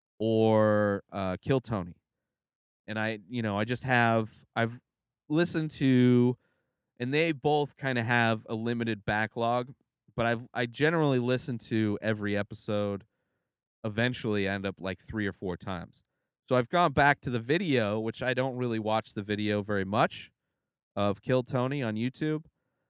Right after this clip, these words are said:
but I've gone back and started to watch some of the older episodes, and it's f-, eh, like, that I'm familiar with, like, with, you know, characters that I'm familiar with,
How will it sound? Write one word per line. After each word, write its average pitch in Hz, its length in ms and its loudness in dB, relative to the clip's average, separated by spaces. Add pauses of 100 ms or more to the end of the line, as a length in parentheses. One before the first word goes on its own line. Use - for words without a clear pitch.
(120)
but 123 120 0
I've 120 140 2
gone 127 200 2
back 156 540 4 (440)
and 117 120 -6
started 135 400 2
to - 180 -4
watch 120 480 2
some 127 280 -4
of 117 60 -4
the 113 140 0
older 120 420 0
episodes, 110 920 -2 (320)
and 117 100 -4
it's 123 160 -4
f-, - 280 -20
eh, 127 140 -2 (120)
like, 120 260 0
that 143 220 0
I'm 135 120 2
familiar 156 520 2
with, 113 420 0
like, 113 240 -4
with, 113 140 -4 (100)
you 165 120 -6
know, 113 180 0
characters 123 640 -2
that 120 140 0
I'm 107 180 -2 (280)
familiar 110 440 0
with, 104 320 0